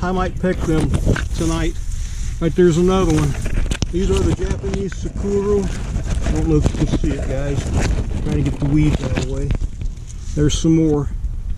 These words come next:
Uh, basically just, ooh, it's hot in here. I gotta get out of here. Whoa, jeez.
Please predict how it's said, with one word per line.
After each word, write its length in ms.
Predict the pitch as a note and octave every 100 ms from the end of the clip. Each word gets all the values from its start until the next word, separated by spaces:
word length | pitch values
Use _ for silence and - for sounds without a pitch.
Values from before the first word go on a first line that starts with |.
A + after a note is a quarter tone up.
| - - - - - - -
Uh, 320 | C#3+ C#3 A#2+ - - - - - - - - - - - - - -
basically 440 | C#3+ D3 C#3+ D3
just, 340 | C#3 D3+ - -
ooh, 200 | F4 D4+
it's 100 | -
hot 200 | C#3 A#2+
in 80 | A2+
here. 160 | A#2+
I 40 | B2
gotta 180 | C3
get 140 | A2+ B2
out 60 |
of 60 | A#2
here. 140 | A#2+ A2+ - - - - - - - - - -
Whoa, 380 | G#3 E3+ G#2+ - -
jeez. 800 | - - G#3 E3+ F#2+ - -